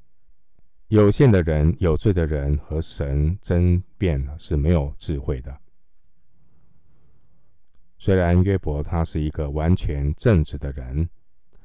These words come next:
约伯他也相信自己没有犯罪，但约伯也有自知之明。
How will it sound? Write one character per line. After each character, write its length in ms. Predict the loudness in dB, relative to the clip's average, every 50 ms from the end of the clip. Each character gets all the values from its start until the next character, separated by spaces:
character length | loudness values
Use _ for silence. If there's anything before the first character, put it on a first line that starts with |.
| -20 -20 -20 -20 -20 -20 -20 -20 -20 -20 -20 -20 -20 -20 -20 -20 -20 -20 -20 -20 -20 -20 -20 -20 -20 -20 -20 -8 0
约 180 | 2 2 4
伯 420 | 4 4 2 2 4 4 2 2 0 -2 -6 -10 -20 -20
他 200 | -14 -8 -2 -2
也 220 | -2 0 -2 -4 -6
相 240 | -2 0 0 2 2
信 260 | 0 0 -2 -2 -2
自 160 | -2 -4 -6
己 200 | -6 -6 -8 -6
没 100 | -4 -4
有 140 | -4 -4 0
犯 260 | 0 2 2 0 -2
罪， 240 | -6 -6 -8 -8 -10 -12 -18 -20 -20 -20 -20 -20 -20 -20 -20 -20 -20 -20 -20 -20 -20 -20 -20 -20 -20 -20 -20 -20 -20 -20 -20 -20 -20 -20 -20 -20 -20 -20 -14 -4
但 240 | 0 2 4 6 6
约 140 | 6 6 4
伯 180 | 2 2 0 -2
也 200 | 0 0 0 0
有 120 | 0 0
自 300 | -2 -2 0 0 0 0
知 220 | 0 -2 -4 -4
之 200 | -4 -2 -2 0
明。 300 | 0 0 0 -4 -8 -12